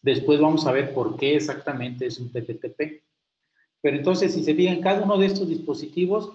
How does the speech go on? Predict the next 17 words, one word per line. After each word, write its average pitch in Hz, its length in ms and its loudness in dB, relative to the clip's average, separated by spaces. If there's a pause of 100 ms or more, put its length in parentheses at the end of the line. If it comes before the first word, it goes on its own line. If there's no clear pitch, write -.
(280)
va 156 120 2
a - 40 -4
compartir 160 480 2
un 156 120 2
recurso, 151 600 2 (160)
porque 143 340 -2
finalmente 175 560 -2
ese 165 140 -4
es - 100 -8
el 156 120 0
beneficio 143 680 0
de 123 80 0
estar - 280 -6
conectados 131 560 -8
a 131 40 -12
una 127 200 -6
red. 135 200 -10